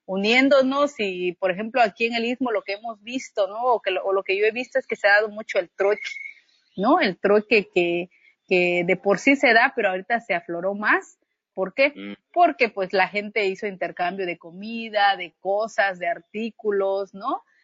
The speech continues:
Speaker 1: Co-, de decir, bueno, yo vendo esto, yo no pude vender eso, bueno, pero vamos a intercambiar, ¿no? Con la intención de ayudarnos mutuamente. Y creo que eso sí se ha dado mucho en Juchitán y en la zona del Istmo de Tehuantepec, Mardón.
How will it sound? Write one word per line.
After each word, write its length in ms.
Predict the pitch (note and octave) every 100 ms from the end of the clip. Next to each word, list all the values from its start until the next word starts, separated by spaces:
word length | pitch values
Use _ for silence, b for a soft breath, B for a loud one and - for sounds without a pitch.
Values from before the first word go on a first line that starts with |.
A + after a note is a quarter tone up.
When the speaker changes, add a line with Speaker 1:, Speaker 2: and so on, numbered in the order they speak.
| _ _
Speaker 1:
Co-, 160 | F#3+ F#3
de 220 | F3+ F#3
decir, 240 | F3 A#3+
bueno, 180 | A3 A3
yo 140 | G#3 G#3
vendo 320 | A3+ A3+ G#3
esto, 360 | A#3 B3 B3
yo 100 | A3
no 120 | G#3+ G#3
pude 200 | G#3+ G3+
vender 300 | F3+ F#3+ G3+
eso, 180 | A#3 G#3+
bueno, 160 | G#3
pero 100 | E3+
vamos 240 | F3 F#3+ A3+
a 40 |
intercambiar, 800 | F#3 E3+ E3+ - E3 F#3 C#4 C#4
¿no? 220 | G3 C4+ E4+
Con 200 | G3+ F3+
la 60 |
intención 480 | F3+ F3+ F3+ - B3
de 80 | B3+
ayudarnos 720 | G3 F3+ F#3+ A#3 B3+ A3 F#3
mutuamente. 640 | G3 G3+ F#3+ F3 F#3+ G#3 G#3
Y 40 |
creo 180 | A3 B3
que 280 | A3+ G3 G#3+
eso 200 | A3+ A3+
sí 160 | A3
se 100 | -
ha 40 | G3+
dado 220 | G3 G3
mucho 340 | F#3+ G3 - F3+ - _ _ _
en 140 | F3 E3
Juchitán 680 | F3+ F3+ F3+ G#3+ A#3+ F4 A3+
y 40 |
en 400 | F3+ E3+ E3+ E3+
la 120 | E3+
zona 240 | G3 G3 G3
del 120 | E3+
Istmo 200 | F#3 G3
de 80 | F3+
Tehuantepec, 540 | D3 D#3 F#3 - F3
Mardón. 400 | F3+ D#3+ E3+ F3